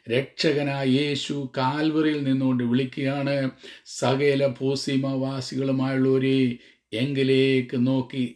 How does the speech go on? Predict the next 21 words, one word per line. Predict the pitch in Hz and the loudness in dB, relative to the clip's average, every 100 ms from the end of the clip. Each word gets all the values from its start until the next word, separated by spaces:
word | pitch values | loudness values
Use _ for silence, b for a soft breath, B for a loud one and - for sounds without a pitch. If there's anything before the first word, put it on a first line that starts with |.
| 107 | -6
രക്ഷ | 123 127 - 139 | -6 -6 -4 -4
പ്രാപിപ്പീൻ." | 123 123 120 120 120 127 120 117 107 85 82 - | -2 -2 -2 -4 -2 2 2 2 -2 -4 -12 -8
പ്രൈസ് | 117 117 117 | -2 -2 -2
ദി | 120 | -4
ലോർഡ്. | 110 110 - | -4 -4 -6
അതാണ് | 123 139 127 123 127 131 131 117 - B B B - | -4 -2 0 0 2 2 0 -2 -8 B B B -4
കൃപയുടെ | 131 131 139 139 131 131 | 2 2 2 2 2 0
അത്താഴത്തിലേക്കുള്ള | 120 120 - 131 131 131 120 123 123 123 120 120 117 139 113 107 | -2 -4 -6 -6 -2 -4 -2 0 2 2 2 0 -2 -6 -4 -4
ക്ഷണം. | - 120 107 90 82 - _ | -6 -6 -4 -6 -10 -18 _
പ്രൈസ് | 98 92 82 87 | -10 -8 -8 -12
ദി | |
ലോർഡ്. | 85 - - _ _ _ B B | -14 -16 -20 _ _ _ B B
ആ | 139 175 | -4 -4
ക്ഷണം | - 170 185 190 | -2 -2 -2 -2
സ്വീകരിച്ച്, | - 143 160 170 165 147 123 139 135 165 240 _ _ b b b | -2 0 0 2 0 0 -4 -4 -4 -4 -8 _ _ b b b
പ്രൈസ് | 123 131 123 135 | 2 4 4 2
ദി | 123 | 0
ലോർഡ്, | 120 117 - | 0 -2 -6
കടന്നു | 127 151 165 160 | -4 -2 0 0
വന്നാൽ | 135 123 139 135 123 120 117 | 0 0 0 -2 -2 -4 -4
രക്ഷയുണ്ട്. | 113 117 - - 135 110 113 113 101 - | -2 -4 -4 0 0 2 0 0 -2 -4